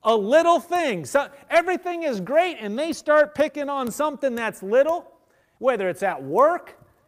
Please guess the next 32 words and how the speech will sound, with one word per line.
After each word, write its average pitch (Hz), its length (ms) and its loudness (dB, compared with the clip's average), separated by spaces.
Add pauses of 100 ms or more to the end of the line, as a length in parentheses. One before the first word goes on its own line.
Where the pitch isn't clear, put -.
You're 214 260 -8
like, 151 180 -4
"I 214 140 -8
don't 403 100 -8
wanna 415 140 -8
work 262 240 -8
around 175 180 -8
that 139 180 -10
person. 110 420 -14
They're 220 140 -20
always 370 300 -2
bringing 302 320 -10
this 285 140 -10
up. 277 80 -6
Would 240 160 -14
you 254 100 -14
just 370 220 -10 (360)
can 427 300 -8
it 202 80 -10
already?" 120 420 -10 (1700)
You 226 160 -4
know 392 280 4
that 330 180 2
can, 202 220 -8
well, 285 280 4
if 240 160 -6
that's 311 280 -4
true, 254 540 -4 (2000)
even 339 300 -6
if 294 160 -2
not 294 240 -2
everything's 254 580 -6